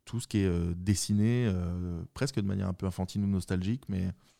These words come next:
un, un truc de dessin, euh, vachement B D, vachement personnage, vachement... c'est plus ça. Et puis après, bah, j'ai eu toute cette culture autour de la... du textile, euh, auprès de mon ancien travail et tout, qui m'a aussi ouvert le, les yeux sur plein de styles de graphisme, euh, tout ça.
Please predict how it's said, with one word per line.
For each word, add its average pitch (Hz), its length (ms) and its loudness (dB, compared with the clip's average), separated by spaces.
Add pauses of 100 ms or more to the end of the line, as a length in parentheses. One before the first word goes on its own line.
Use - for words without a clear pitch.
(520)
un, 90 180 -2
un 87 120 0
truc 123 240 -2
de 98 100 2
dessin, 98 600 4
euh, 87 540 0
vachement 92 320 -2
B 95 120 2
D, 98 340 4
vachement 95 340 -4
personnage, 92 640 -2
vachement... 92 600 -10 (200)
c'est - 120 -10
plus 127 120 -4
ça. 107 340 -2 (1000)
Et 92 80 -2
puis 95 120 0
après, 92 180 2
bah, 101 120 4
j'ai 90 100 0
eu 85 100 2
toute - 200 -4
cette 95 140 0
culture 98 280 -2
autour 92 200 0
de 90 80 2
la... 87 600 0
du 90 140 -4
textile, 147 380 0 (380)
euh, 85 280 0
auprès 87 240 -4
de 90 40 0
mon 90 140 2
ancien 85 220 -2
travail 98 360 2
et 92 60 2
tout, 139 300 -2
qui - 120 -6
m'a 90 100 0
aussi 90 200 -2
ouvert 92 160 2
le, 90 500 0
les 90 220 -2
yeux 101 60 2
sur 85 160 -6
plein 90 200 -2
de 87 60 0
styles 87 200 -4
de 90 80 0
graphisme, 104 640 -2
euh, 92 140 -2
tout - 120 -10
ça. 120 240 -2